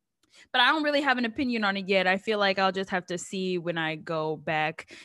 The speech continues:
I kind of wanna know how long A T and T has even owned Crunchyroll. Or did they own it when I was watching it? Like, back in, like, you know, the high school, college days, or, like, was this recent? Like, has it fallen off?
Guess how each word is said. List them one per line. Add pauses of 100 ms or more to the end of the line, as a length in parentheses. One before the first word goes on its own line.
(120)
I
kind
of
wanna
know
how
long
A
T
and
T
has
even
owned
Crunchyroll.
Or
did
they
own
it
when
I
was
watching
it?
Like,
back
in,
like,
you
know, (520)
the
high
school,
college
days,
or,
like,
was
this
recent?
Like,
has
it
fallen
off?